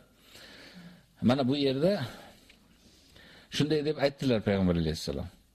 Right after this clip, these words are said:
Shunda men aytdim: "Ya Rasululloh, endi men mana u singan o'ng qo'limni ustidagi o'sha taxtakachni nima qilaman endi? Tahorat qilganda qanday yuvaman qo'limni?" deb so'raganimda,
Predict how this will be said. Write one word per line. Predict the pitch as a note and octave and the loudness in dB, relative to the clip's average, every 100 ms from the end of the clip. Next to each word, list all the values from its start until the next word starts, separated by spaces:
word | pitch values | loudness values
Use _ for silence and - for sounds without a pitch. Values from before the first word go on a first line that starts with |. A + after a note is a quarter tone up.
| _ _ | _ _
Shunda | - B2+ C#3 D#3+ | -2 0 2 2
men | D#3+ E3 | 0 -2
aytdim: | D#3+ C3+ C3+ C#3 | 0 0 2 0
"Ya | C3+ D3 | 2 0
Rasululloh, | C3+ C3+ A#2 F2+ D#2 F2+ - - - - - - - - - | -2 0 2 2 0 -2 -12 -20 -20 -20 -20 -20 -20 -12 0
endi | B2 C#3 D3 | 2 2 -2
men | D#3 D3 | -2 0
mana | B2+ C3+ | 0 0
u | D3+ D3 | -2 -4
singan | - C3 B2 C#3 C#3 - | -2 2 2 2 -2 -2
o'ng | C3 C3 | 0 2
qo'limni | - B2 B2 B2 B2 | 2 2 4 2 2
ustidagi | B2+ - B2 A#2 A#2 A#2 A2+ | 0 -2 0 2 2 2 2
o'sha | A2+ A2 A2+ | 0 -2 -2
taxtakachni | G#2+ G2+ G#2+ G#2 G#2 - | -2 0 2 2 0 0
nima | C#3+ E3 | 0 2
qilaman | C#3 A#2+ G#2 | 2 2 2
endi? | F#2 F2 E2 | 2 2 2
Tahorat | G#2 G2+ G2+ | 0 2 0
qilganda | - G#2 G#2 G#2 | 2 2 2 2
qanday | B2+ E3 D3+ | 2 2 2
yuvaman | C3+ A2+ G#2 | 2 2 2
qo'limni?" | F#2 G2 F#2 F2+ | 2 2 4 2
deb | F2+ | 2
so'raganimda, | - G2+ F#2 F2+ F#2 G2+ D3 | 2 2 2 2 2 2 0